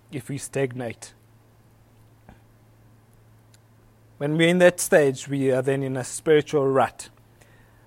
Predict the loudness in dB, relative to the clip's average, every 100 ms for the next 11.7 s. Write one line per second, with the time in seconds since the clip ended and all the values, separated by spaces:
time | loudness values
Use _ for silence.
0 | -4 0 10 10 10 6 6 6 8 8
1 | 10 10 10 8 4 2 4 4 4 0
2 | -2 0 -2 -2 4 4 4 0 -8 -8
3 | -14 _ _ _ _ _ _ _ _ _
4 | _ _ _ _ _ _ _ _ -20 -2
5 | 4 4 4 -6 -2 2 2 4 6 6
6 | 2 -6 -6 -6 -4 -4 -4 -6 2 2
7 | 2 -4 0 2 2 0 -10 -12 _ _
8 | _ _ _ _ -6 0 4 12 12 12
9 | 6 -10 -14 _ -20 -20 -20 -2 4 6
10 | 6 10 10 10 2 0 -2 6 8 8
11 | 4 2 4 6 4 0